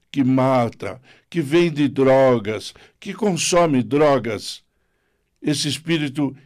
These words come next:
ele é permanente? Ele não pode ser. Então ele é um permanente com ressalvas.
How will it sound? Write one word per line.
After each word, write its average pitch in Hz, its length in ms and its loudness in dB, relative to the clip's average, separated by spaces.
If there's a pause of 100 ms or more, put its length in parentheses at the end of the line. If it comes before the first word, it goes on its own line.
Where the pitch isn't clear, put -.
ele 147 400 -2 (120)
é 175 140 4
permanente? 135 960 0 (800)
Ele 147 160 -8
não 160 140 -8
pode 143 320 -6
ser. - 240 -12 (760)
Então 247 320 0
ele 202 220 2
é 170 80 4
um 170 100 0
permanente 185 880 0
com 185 380 -8
ressalvas. 143 1300 -4